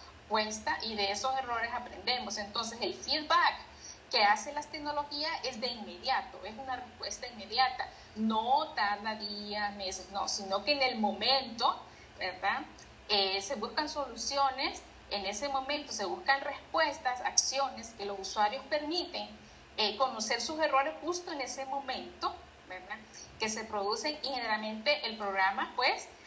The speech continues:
da la oportunidad de ensayar, de ensayar nuevas respuestas. Ok. Otras,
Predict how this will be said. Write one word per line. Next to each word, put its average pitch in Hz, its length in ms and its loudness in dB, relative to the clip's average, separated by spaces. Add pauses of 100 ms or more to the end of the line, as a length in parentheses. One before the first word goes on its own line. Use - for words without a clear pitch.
(240)
da 208 260 6
la 269 120 6
oportunidad 247 720 -2
de 294 80 0
ensayar, 220 640 -2
de 208 140 -4
ensayar 190 580 0
nuevas 196 340 0
respuestas. - 800 -10 (1800)
Ok. - 140 -14 (2250)
Otras, 370 520 4